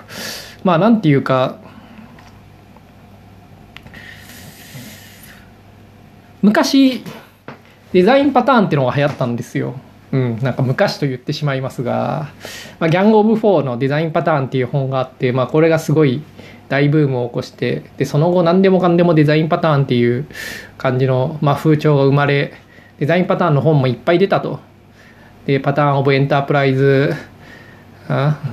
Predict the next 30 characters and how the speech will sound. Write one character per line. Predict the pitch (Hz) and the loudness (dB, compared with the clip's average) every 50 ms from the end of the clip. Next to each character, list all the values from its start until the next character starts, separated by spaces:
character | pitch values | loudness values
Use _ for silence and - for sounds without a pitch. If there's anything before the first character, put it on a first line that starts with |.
| - - - - - - - - - - - - - - - - - | -12 -16 -20 -20 -20 -20 -20 -20 -20 -20 -20 -20 -20 -20 -20 -18 -16
ア | - | -14
プ | 147 - 156 | -4 0 0
リ | 151 147 | 0 2
ケ | 156 156 | 2 0
ー | 147 | 2
シ | 151 | 2
ョ | 160 139 | 0 0
ン・ | |
ア | 135 | 0
ー | 147 | 0
キ | - | -2
テ | 156 | -4
ク | 147 - | -6 -4
チ | - 143 | -6 -6
ャ、 | 143 165 | -6 -4
わ | 175 160 | -2 -2
か | 151 147 | 0 0
ん | |
な | 135 131 | -2 -2
い。 | |
ピ | 143 180 175 | 0 2 2
ー | 151 | 4
オ | 143 147 | 4 4
ー | |
イ | 147 | 4
ー | 143 139 143 143 147 143 143 | 4 4 4 4 6 4 4
エ | 139 | 2
ー | 135 | 0
と | 131 120 | -2 -2
か、 | - 139 135 131 127 123 123 127 127 127 131 131 | -2 0 0 0 0 0 0 0 0 -2 -2 -4